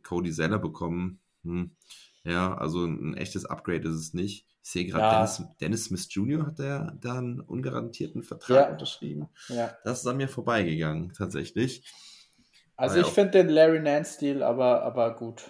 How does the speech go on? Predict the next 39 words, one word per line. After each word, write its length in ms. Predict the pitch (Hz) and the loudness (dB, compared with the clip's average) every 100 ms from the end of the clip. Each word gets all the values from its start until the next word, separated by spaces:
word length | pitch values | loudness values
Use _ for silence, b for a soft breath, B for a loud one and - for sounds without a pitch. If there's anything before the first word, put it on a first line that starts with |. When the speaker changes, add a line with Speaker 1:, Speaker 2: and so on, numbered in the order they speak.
| - | -20
Speaker 2:
für, 320 | - 117 104 - | -8 -6 -6 -10
für 140 | - | -14
Portland. 600 | - - - - 123 123 - | -6 -6 -6 -8 -10 -14 -16
Super 240 | - 127 101 | -10 -2 -2
Speaker 1:
Ja. 60 | |
Speaker 2:
Verteidiger, 760 | 113 110 117 120 123 123 113 117 | -2 0 2 2 2 2 4 2
kann, 460 | - 123 120 - - | 0 -6 -6 -12 -10
kann 180 | 123 | -8
den 140 | 117 113 | -6 -6
Dreier 640 | 104 104 120 117 117 - b b b b _ | 0 4 6 4 2 -4 b b b b _
werfen, 540 | 131 113 117 - 127 120 | 2 4 4 2 -6 -4
also 360 | - 113 120 120 | -2 0 -2 -4
kann 300 | - 120 120 | -4 -2 0
auch, 200 | 107 147 | 0 2
Speaker 1:
Ja. 120 | 107 | 0
Speaker 2:
auch 120 | - | 0
mal 120 | 110 | -2
auf 160 | 113 - | -2 -4
die 100 | 123 | -10
Fünf 320 | - 139 131 | -6 -6 -2
ausweichen. 840 | 110 117 - 117 113 117 127 117 113 | 2 2 2 2 2 2 -4 -6 2
Also 320 | 139 151 147 | 4 6 4
den 260 | 147 160 | 4 0
find 220 | 160 160 147 | 0 -4 -4
ich 160 | - | -4
gut. 380 | 170 180 185 - | 2 4 4 -4
Die 80 | 131 | -6
Cody 320 | - 135 123 | 0 2 2
Zeller, 480 | 123 135 135 123 123 | 2 4 6 4 2
pf, 240 | - - | -12 -12
war, 400 | 113 110 107 107 | -4 0 2 2
halte 220 | 110 113 131 | 2 0 -6
ich 100 | 113 | -10
recht 220 | 107 - | -8 -4
wenig. 260 | 123 127 | -4 -4
Sie 80 | 123 | -6
sind 180 | 127 120 | -4 -2
immer 180 | 127 127 | 0 0
noch 180 | 120 | -2